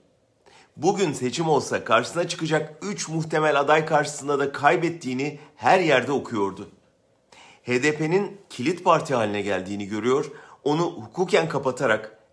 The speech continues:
ya da kriminalize ederek diğer muhalefet partilerinden uzak tutması gerektiğini biliyordu. H D P hedef gösterilmeliydi, suçla ilişkilendirilmeliydi, tecrit edilmeliydi. H D P kapatılmalıydı.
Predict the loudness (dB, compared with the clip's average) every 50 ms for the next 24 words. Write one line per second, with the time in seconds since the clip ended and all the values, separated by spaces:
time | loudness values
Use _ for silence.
0 | _ -6 -2 0 0 0 -2 -4 -8 -14 -14 -10 -10 -8 -6 -6 -4 -4 -6 -2
1 | 0 2 2 4 2 2 0 0 -2 -6 -12 -18 -20 _ _ -16 -6 2 4 4
2 | 4 4 4 2 0 0 0 -2 -4 -6 -8 -4 -2 -2 -2 -2 -4 -6 -6 -6
3 | -4 -2 -2 -2 -2 -4 -8 -12 -12 -4 -2 -2 -2 -2 -6 -12 -12 -10 -10 -10
4 | -10 -6 -6 -4 -4 -4 -6 -8 -8 -8 -6 -6 -6 -4 -2 -2 -2 -2 -4 -8
5 | -14 -20 -20 _ _ _ _ _ _ _ _ _ _ _ _ _ _ _ _ -20
6 | -20 -20 _ _ _ _ -2 -2 2 2 2 0 2 2 2 4 4 2 0 -6
7 | -12 -18 -20 _ _ _ _ _ -4 -2 -2 -2 -4 -4 -6 -6 -6 -4 -4 -4
8 | -4 -2 -4 -4 -6 -6 -8 -10 -10 -12 -12 -10 -6 -6 -4 -4 0 0 0 0
9 | 0 -2 -6 -6 -4 -4 -2 -2 -2 -4 -8 -10 -8 -8 -6 -6 -8 -10 -10 -12
10 | -14 -14 -6 -2 0 0 0 2 2 2 2 0 -4 -4 -6 -6 -6 -8 -8 -8
11 | -10 -12 -12 -16 -18 -20 _ _ _ _ _ _ _ -6 -4 -2 -4 -4 -4 -4
12 | -4 -4 -4 -6 -10 -18 _ _ _ -8 -6 -6 -6 -6 -6 -8 -6 -4 -4 -4
13 | -4 -6 -8 -10 -14 -18